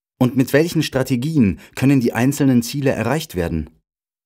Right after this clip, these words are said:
Intensiv diskutiert die Weltgemeinschaft im Nachgang des Rio plus zwanzig Gipfels derzeit, welche nachhaltigen Entwicklungsziele, englisch Sustainable Development Goals,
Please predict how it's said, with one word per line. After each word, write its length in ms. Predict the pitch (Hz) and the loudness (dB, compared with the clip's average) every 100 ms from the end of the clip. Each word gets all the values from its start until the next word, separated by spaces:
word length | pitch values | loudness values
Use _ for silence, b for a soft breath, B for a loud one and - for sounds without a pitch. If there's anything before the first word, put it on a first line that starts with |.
| _ _ _ _ _ _ _ _ _ _ | _ _ _ _ _ _ _ _ _ _
Intensiv 600 | 156 185 175 117 170 - | 2 4 2 0 -6 -6
diskutiert 480 | 113 - 110 143 123 | -6 -6 -2 0 2
die 100 | 101 | 2
Weltgemeinschaft 760 | 110 117 127 123 120 120 - | 2 2 0 2 0 -4 -6
im 120 | - | -2
Nachgang 480 | 98 107 117 120 113 | 0 0 -2 -2 -2
des 220 | 101 - | -2 -4
Rio 180 | 117 139 | 0 0
plus 320 | 123 - 101 | 0 -4 -6
zwanzig 480 | - - 127 127 101 | -4 -2 -2 -2 -4
Gipfels 440 | - - 110 101 - | -4 -4 -6 -6 -2
derzeit, 520 | 107 117 127 120 - b b b b _ | -2 0 -2 -4 -4 b b b b _
welche 300 | 123 135 139 | 0 2 0
nachhaltigen 680 | 123 131 135 123 127 120 | 0 0 -2 -2 0 0
Entwicklungsziele, 1000 | 107 107 135 139 131 - - 139 139 139 b b b b | 0 0 -2 -2 -2 -4 -6 -2 0 -2 b b b b
englisch 500 | 110 120 123 123 - _ _ | 2 2 2 -4 -12 _ _
Sustainable 720 | - 131 - 143 160 147 139 | -4 -2 0 0 2 0 0
Development 520 | 113 104 151 - 104 | 0 2 0 -2 -2
Goals, 480 | 110 120 147 - - | 2 0 -2 -8 -16